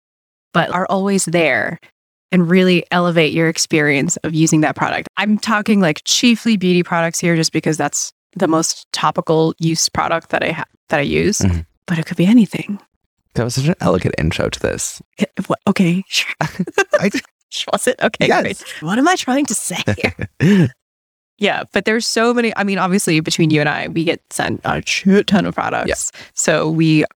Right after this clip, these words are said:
Speaker 1: obviously experience a lot of them. And there is, of course, the whole discourse of everything should be fragrance-free that goes in your skin. And I mean, I guess if you have that sensitivity,
Speaker 2: Yeah.
Speaker 1: yeah, but, like,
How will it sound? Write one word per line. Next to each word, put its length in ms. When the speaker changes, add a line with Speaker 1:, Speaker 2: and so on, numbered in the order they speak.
Speaker 1:
obviously 380
experience 500
a 60
lot 180
of 80
them. 260
And 260
there 180
is, 240
of 140
course, 420
the 140
whole 120
discourse 520
of 120
everything 460
should 160
be 80
fragrance-free 800
that 160
goes 140
in 60
your 120
skin. 440
And 220
I 80
mean, 140
I 60
guess 180
if 100
you 100
have 260
that 180
sensitivity, 760
Speaker 2:
Yeah. 40
Speaker 1:
yeah, 60
but, 180
like, 200